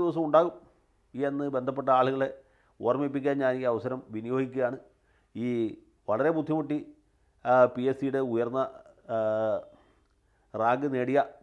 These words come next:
ചെറുപ്പക്കാരുടെ അമർഷത്തിലും രോഷത്തിലും അവരുടെ ഹൃദയവേദനയിലും പങ്കുചേരുകയാണ്. നമുക്കിപ്പോൾ അതെല്ലാം ചെയ്യാൻ പറ്റും. അതുകൊണ്ട്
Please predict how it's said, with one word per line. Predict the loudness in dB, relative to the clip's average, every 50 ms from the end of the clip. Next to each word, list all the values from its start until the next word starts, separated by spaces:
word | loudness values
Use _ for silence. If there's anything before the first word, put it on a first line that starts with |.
| -8 -6
ചെറുപ്പക്കാരുടെ | -6 -6 -2 -2 0 2 4 4 4 4 2 0 0 -2 -4 -4
അമർഷത്തിലും | -2 -4 -4 -4 -6 -6 -6 -8 -8 -8 -8 -6
രോഷത്തിലും | -4 -4 -4 -4 -6 -8 -8 -10 -12 -12 -16 _ _ _ _ -8
അവരുടെ | -6 -6 -4 -4 -4 -4 -6 -8 -10 -12
ഹൃദയവേദനയിലും | -4 -2 0 0 2 0 0 0 0 -2 -4 -4 -4 -4 -6 -4 -4
പങ്കുചേരുകയാണ്. | -4 -4 -4 -4 -2 -2 -2 -2 -2 -4 -4 -4 -4 -6 -10 -16 _ _ -14
നമുക്കിപ്പോൾ | -14 -12 -12 -2 0 0
അതെല്ലാം | 0 0 -2 -6 -6
ചെയ്യാൻ | -6 -6 -6 -6
പറ്റും. | -6 -10 -14 -20 _ _ _ _ _ _ _ _ _ _ _ _ _ _ _ _ _ _ _ _ _ _ _ _ _ _ _ _ -4
അതുകൊണ്ട് | 0 2 2 4 6 4